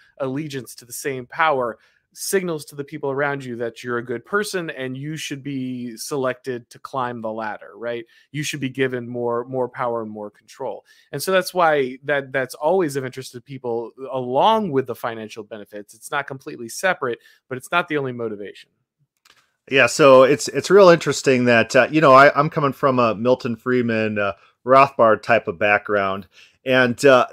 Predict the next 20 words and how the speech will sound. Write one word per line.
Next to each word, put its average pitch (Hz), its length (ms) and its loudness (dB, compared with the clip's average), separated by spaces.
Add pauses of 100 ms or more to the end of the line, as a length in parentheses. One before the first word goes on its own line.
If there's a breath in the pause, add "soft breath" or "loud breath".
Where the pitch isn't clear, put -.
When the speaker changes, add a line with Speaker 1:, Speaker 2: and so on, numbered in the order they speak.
(140)
Speaker 2:
there, 139 220 4
there 151 240 8
is 185 80 4
this 151 200 -4
myth 127 320 0
that 110 220 0
you 123 80 -4
point 107 380 -6
out 98 260 -6
that 104 380 -2 (100)
the 120 80 -4
market's 127 540 4
gonna 110 240 -2
drive 110 640 4 (100)
these 107 160 -10
interactions. 95 760 -2
Well, 139 200 4
is 127 120 2
the 135 100 -2
market 123 580 4